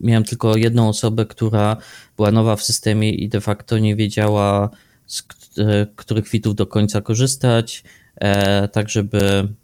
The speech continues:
e, tak żeby, tak żeby być podobnie efektywną do, do pozostałych graczy. Mm, i z perspektywy mistrza gry czułem się, e, że,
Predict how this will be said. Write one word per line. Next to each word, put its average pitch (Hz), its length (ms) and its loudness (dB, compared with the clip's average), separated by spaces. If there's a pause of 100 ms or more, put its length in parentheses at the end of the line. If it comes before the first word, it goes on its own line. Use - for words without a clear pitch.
(140)
e, 98 320 0
tak 101 200 -6
żeby, 95 640 0 (800)
tak 110 140 -2
żeby 113 160 2
być 104 240 -4 (300)
podobnie 117 440 0
efektywną 101 600 -2
do, 98 220 0
do 95 100 -2
pozostałych 98 560 -2
graczy. 98 460 -4 (500)
Mm, 104 480 2 (140)
i 110 640 0 (460)
z - 220 -8
perspektywy 117 600 -2
mistrza 113 380 0
gry 110 460 0 (640)
czułem 131 340 2
się, 120 580 0 (400)
e, 101 200 0
że, 110 220 0